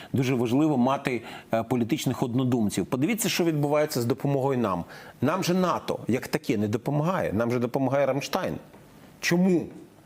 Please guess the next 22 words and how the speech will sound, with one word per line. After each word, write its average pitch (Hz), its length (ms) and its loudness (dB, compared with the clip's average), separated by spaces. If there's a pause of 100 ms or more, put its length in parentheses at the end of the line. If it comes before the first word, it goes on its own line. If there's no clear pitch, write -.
(420)
Тому 127 200 2
що 165 120 2
якби 156 280 2
нато 156 400 2
почало 139 340 0
приймати 143 440 0
рішення 123 440 2
про 113 160 0
допомогу 120 480 0
Україні, 147 600 2 (520)
то 123 120 2
ми 165 100 4
побачили 156 500 2
позицію 139 640 0
Угорщини 131 640 2 (360)
і 120 80 2
побачили 131 560 2
позицію 147 560 0
Туреччини, 156 600 0
які, 104 260 0
можливо 156 680 2
би, 107 240 0